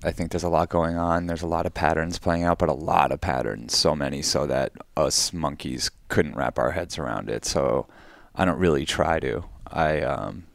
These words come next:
I, I like to dip into different realities and different dimensions, but for the most part, we're, we're pretty grounded people, and I just take it moment to moment, and I look at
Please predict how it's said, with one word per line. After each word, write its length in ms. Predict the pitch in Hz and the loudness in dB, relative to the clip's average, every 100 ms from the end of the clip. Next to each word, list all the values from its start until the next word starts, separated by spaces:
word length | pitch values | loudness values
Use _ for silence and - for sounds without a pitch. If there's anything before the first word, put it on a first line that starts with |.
| - _ _ | -20 _ _
I, 120 | 104 92 | 0 0
I 100 | - | 2
like 200 | 92 95 | 4 2
to 100 | 104 | 0
dip 260 | - 85 - | -4 -2 0
into 640 | 87 92 - 95 95 - - - - - - | -2 -2 -2 0 0 -2 -10 -12 -12 -12 -6
different 340 | - 101 101 - | -2 0 0 2
realities 580 | 98 92 92 90 90 95 | 4 6 6 6 2 0
and 100 | 87 | -2
different 340 | 95 90 85 | -2 -2 -4
dimensions, 640 | 92 90 90 - 92 92 | -2 -2 -2 -4 -4 -6
but 160 | - 85 | -6 -4
for 120 | - | -2
the 80 | 90 | 0
most 280 | 90 98 - | 2 0 2
part, 400 | 95 90 - - | 2 2 -4 -2
we're, 200 | 98 95 | 0 0
we're 160 | - 95 | 0 -2
pretty 240 | - 98 | 0 0
grounded 460 | 82 85 85 85 - | 0 -2 -2 -4 -6
people, 540 | - 87 - 82 85 - - - - _ | -4 -2 2 0 0 -6 -20 -20 -20 _
and 300 | - 90 87 | -4 -2 0
I 80 | 82 | 0
just 200 | 92 92 | 0 0
take 140 | 101 87 | 0 0
it 80 | |
moment 320 | 87 87 85 87 | 2 2 0 -2
to 80 | |
moment, 480 | 90 82 87 85 82 | 2 2 4 0 0
and 120 | 87 | -2
I 100 | 80 | -2
look 220 | 80 85 85 | 0 0 2
at 240 | 80 | 0